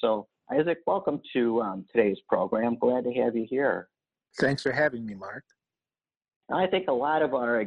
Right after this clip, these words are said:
Speaker 1: listeners, Isaac, would kinda look at the opportunity to add or change, upgrade marketing and sales talent as an opportunity, but then there are others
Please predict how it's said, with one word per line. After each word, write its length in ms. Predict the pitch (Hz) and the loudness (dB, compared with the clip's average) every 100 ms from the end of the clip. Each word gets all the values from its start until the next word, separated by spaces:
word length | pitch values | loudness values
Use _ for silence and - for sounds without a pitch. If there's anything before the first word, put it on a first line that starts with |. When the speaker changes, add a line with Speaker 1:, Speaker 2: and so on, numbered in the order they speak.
| - | 2
Speaker 1:
listeners, 440 | 175 190 120 90 | 0 2 -2 0
Isaac, 420 | 104 101 107 98 | 0 0 -2 -2
would 240 | 110 113 - _ - | 2 0 0 _ -6
kinda 220 | 180 175 | -2 2
look 260 | 123 147 139 | 2 2 2
at 260 | 113 107 - | 0 -2 -2
the 300 | 113 104 - | 0 0 2
opportunity 720 | 120 139 123 - 135 127 110 | 2 0 -2 -2 0 2 0
to 240 | 92 - 110 | -4 -2 0
add 240 | 113 117 | 2 0
or 120 | 104 98 - | -4 -6 -2
change, 480 | 113 113 117 113 107 - _ _ _ _ 120 | 0 2 2 0 -4 -14 _ _ _ _ -4
upgrade 560 | - - 113 113 107 - | -2 0 0 0 -2 -4
marketing 480 | 113 117 120 113 107 | 0 0 0 0 0
and 160 | 104 - | -2 0
sales 320 | 110 117 113 | 0 0 -2
talent 300 | 113 107 104 | -2 -2 -2
as 120 | 95 104 | -2 0
an 120 | 107 | 2
opportunity, 640 | 110 - - 160 135 117 | 2 0 -4 0 0 0
but 160 | 110 117 | 0 0
then 160 | 135 | 0
there 180 | 135 131 | 2 2
are 180 | 120 - - | 0 -2 -4
others 560 | 147 143 107 101 113 | -2 0 0 0 -4